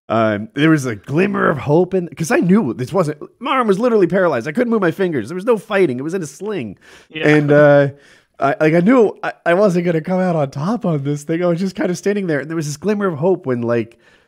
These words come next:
Speaker 1: one guy and my friend who got his face smashed were in the same fraternity.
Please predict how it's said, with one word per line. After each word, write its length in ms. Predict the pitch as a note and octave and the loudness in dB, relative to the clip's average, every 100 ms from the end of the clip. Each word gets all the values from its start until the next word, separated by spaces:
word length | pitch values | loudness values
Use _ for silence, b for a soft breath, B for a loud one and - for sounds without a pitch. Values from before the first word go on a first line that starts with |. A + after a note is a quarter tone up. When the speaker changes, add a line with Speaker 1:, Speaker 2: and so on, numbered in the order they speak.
| b _ _ _ _ | b _ _ _ _
Speaker 1:
one 260 | A2+ E3+ E3+ | -4 -2 -2
guy 540 | D#3+ D#3 D#3+ E3 D3+ _ _ | -2 -2 -4 -6 -8 _ _
and 380 | A#2+ A#2+ A2 G2+ | -2 -2 -4 -10
my 300 | - A2 A2+ | -12 -8 -6
friend 320 | A#2 A#2 A#2+ C3 | -6 -6 -6 -4
who 60 | |
got 140 | A2+ G2+ | -6 -6
his 100 | F#2 | -10
face 260 | - G#2+ - | -12 -12 -10
smashed 500 | C3+ C#3+ D3 - _ _ _ _ - | -10 -8 -8 -12 _ _ _ _ -10
were 200 | A#2 B2 | -2 0
in 80 | A#2+ | 0
the 80 | A2 | -2
same 300 | - B2 A#2+ | -6 -6 -6
fraternity. 680 | G2+ - A2 G#2 D#2+ - | -10 -14 -12 -10 -12 -16